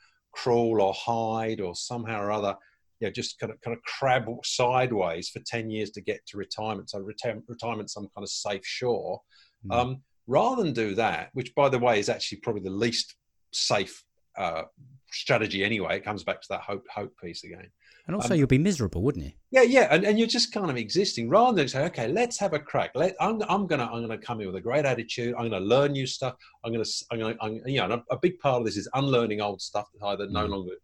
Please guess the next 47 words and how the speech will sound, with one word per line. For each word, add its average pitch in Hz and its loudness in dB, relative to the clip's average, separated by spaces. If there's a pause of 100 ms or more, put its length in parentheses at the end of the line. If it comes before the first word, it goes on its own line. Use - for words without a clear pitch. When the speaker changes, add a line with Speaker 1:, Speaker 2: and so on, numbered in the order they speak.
(160)
Speaker 1:
no 104 -4
longer 92 -4 (460)
useful 135 0
or 107 4
no 92 0
longer 90 -4
true 104 -4 (240)
to 123 0
create 110 2
the, 98 0
uh, 92 -2
the 92 -4
mindset." 127 2
And, 98 -6
and 107 -4
it's 113 -6
almost 151 2
like 113 -2
Speaker 2:
Mm. 95 -6
Speaker 1:
clearing 104 0
out 95 -4
the 98 -6
ram 107 0 (240)
and, 110 -4
and 107 -4
the 104 -6
cap-, - -8 (440)
capacity - -2
to 113 -2
learn 131 2
new 226 2
things. 107 -6 (300)
So 147 2
when 208 4
we've 233 0
got 185 4
old 151 4
people 131 2
learning 147 6
new 135 4
things 113 -2
with 95 -2
the, 98 0 (140)
and, 117 0
and 113 0
also 123 2
re-, 110 2